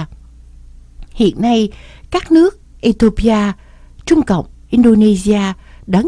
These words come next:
ngừng sử dụng tất cả những chiếc máy bay Boeing bảy ba bảy Max tám sau khi mà phi cơ của hãng hàng không Ethiopia gặp nạn trong ngày Chủ nhật. Theo tin từ C B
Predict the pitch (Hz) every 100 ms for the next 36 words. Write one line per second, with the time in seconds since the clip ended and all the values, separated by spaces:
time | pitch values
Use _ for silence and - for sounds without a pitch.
0 | 359 254 214 185 - - 175 240 165 -
1 | - 440 - - 185 170 240 202 - 370
2 | 339 226 208 180 202 202 180 160 131 214
3 | 185 131 131 214 254 - 208 196 320 -
4 | - - - - 269 214 269 240 208 151
5 | 143 - 233 214 196 180 214 180 214 165
6 | 139 185 175 170 190 170 196 180 165 -
7 | - - 170 175 170 151 135 - - 190
8 | 156 139 123 180 220 160 - - - -
9 | - - - - - - - 202 185 165
10 | - 190 180 170 151 139 - 185